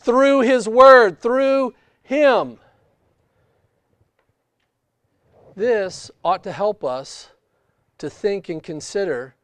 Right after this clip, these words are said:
when we see difficulties, when we see challenges, when we get worried about what's going to be happening.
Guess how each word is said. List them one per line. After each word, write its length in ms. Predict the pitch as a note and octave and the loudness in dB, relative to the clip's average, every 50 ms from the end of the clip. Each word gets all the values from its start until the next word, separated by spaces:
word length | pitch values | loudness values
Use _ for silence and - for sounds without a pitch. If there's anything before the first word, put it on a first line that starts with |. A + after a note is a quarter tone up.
| _ _ _ _ _ _ _ _ _ _ _ _ | _ _ _ _ _ _ _ _ _ _ _ _
when 160 | - D3 E3 F#3+ | -10 -6 -4 -4
we 140 | A3 A#3 | -4 -4
see 420 | A3 - - - A3 A3 A3 G#3+ G#3+ | -6 -8 -8 -6 -4 -2 -2 -2 -2
difficulties, 880 | F3+ D#3 G#3+ G3+ - G#3+ - - A3 A3 G#3+ G#3 - A#3 A3 G3 - | -2 -2 -2 -2 -2 -6 -6 -2 0 2 2 0 -2 -6 -10 -8 -8
when 140 | F#3+ F3 F3+ | -8 -8 -6
we 120 | G3+ A#3 A#3 | -6 -8 -8
see 280 | - - C4 A#3+ A3 | -8 -8 -10 -10 -10
challenges, 800 | F3+ - - A#3 G#3+ G#3+ G#3+ A3 A3 G#3+ F3+ A3 A3+ A3+ G#3 - _ _ _ _ _ _ _ _ - | -8 -6 -2 0 0 0 0 -2 -4 -4 -4 -4 -4 -6 -6 -10 _ _ _ _ _ _ _ _ -12
when 180 | - E3+ F#3+ | -8 -8 -6
we 120 | G#3 A#3+ A#3 | -6 -6 -6
get 200 | G#3 A#3+ G#3 G3 | -4 -6 -4 0
worried 360 | G3+ G#3+ A3+ A#3+ A#3 A#3 G#3+ | 2 4 4 4 4 2 0
about 260 | F#3+ G#3 G#3+ G#3+ G3 | 0 -2 -2 -2 -2
what's 220 | G#3 A3 A3+ - | -4 -4 -4 -4
going 260 | - - B3 B3 B3 A#3 | -6 -4 -2 0 0 -2
to 80 | A3+ | -4
be 120 | G3 G#3 F3+ | -6 -8 -8
happening. 760 | E3+ F3 G#3 A3 A3+ A3+ - A#3+ A3+ A#3 A#3+ A#3+ A#3+ A#3 | -4 0 0 2 2 0 0 -2 -2 -2 -2 -2 -4 -10